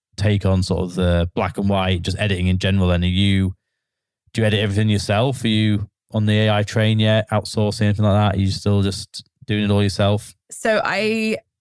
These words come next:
Speaker 2: have actually outsourced to my mother. <laughs>
Speaker 1: Nice.
Speaker 2: This might
Speaker 1: I've
Speaker 2: sound
Speaker 1: never,
Speaker 2: crazy.
Speaker 1: ever seen that,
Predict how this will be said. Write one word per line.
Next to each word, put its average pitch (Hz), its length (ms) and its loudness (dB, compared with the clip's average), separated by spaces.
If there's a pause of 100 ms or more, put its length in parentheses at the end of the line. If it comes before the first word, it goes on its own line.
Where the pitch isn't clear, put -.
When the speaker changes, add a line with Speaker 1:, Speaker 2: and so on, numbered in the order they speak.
(120)
Speaker 2:
have 214 120 -6
actually 254 760 -4 (160)
outsourced 202 840 -6 (180)
to 226 160 -2
my 180 180 0
mother. 175 520 -2
<laughs> 254 60 -2 (400)
Speaker 1:
Nice. 117 200 0
Speaker 2:
This 269 140 -2
might 240 160 2
Speaker 1:
I've - 60 0
Speaker 2:
sound 135 160 0
Speaker 1:
never, 135 140 0
Speaker 2:
crazy. 123 120 0 (120)
Speaker 1:
ever 120 60 0
seen 117 260 0
that, 101 160 0